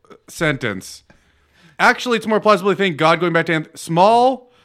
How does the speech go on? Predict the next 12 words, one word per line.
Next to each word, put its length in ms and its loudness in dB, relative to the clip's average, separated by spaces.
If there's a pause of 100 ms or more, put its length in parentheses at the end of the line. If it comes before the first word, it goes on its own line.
(120)
bands 420 0
migrate. 720 0
Inbreeding 540 -2
works 260 0
to 120 -6
define 440 -2
certain 360 -6
traits 340 -4
from 160 -6
a 20 -2
gene 320 -4
pool. 340 -10